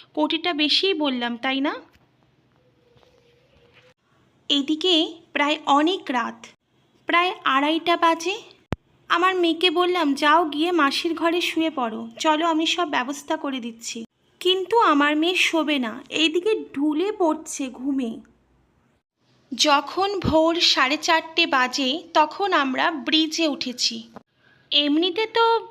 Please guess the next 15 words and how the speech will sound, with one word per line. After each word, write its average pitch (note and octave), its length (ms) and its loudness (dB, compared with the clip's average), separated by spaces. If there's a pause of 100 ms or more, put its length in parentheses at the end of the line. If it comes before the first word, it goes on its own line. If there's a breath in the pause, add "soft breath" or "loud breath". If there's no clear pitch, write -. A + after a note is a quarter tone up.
ব্রিজে F4 400 2
ওঠা G#4+ 380 2
যায় E4 360 0
না, D4+ 280 0 (840)
ব্রিজে D4 360 0
উঠতে F4 340 0
গেলে F#4 240 2
হয় D4 340 0
গাড়ি A#3+ 280 0
লাগবে, E4+ 580 0
নয় C4 260 2
বাইক B3 340 -2 (100)
লাগবে। E4+ 580 0 (280)
যাই G4 260 0
হোক, G#4 200 -4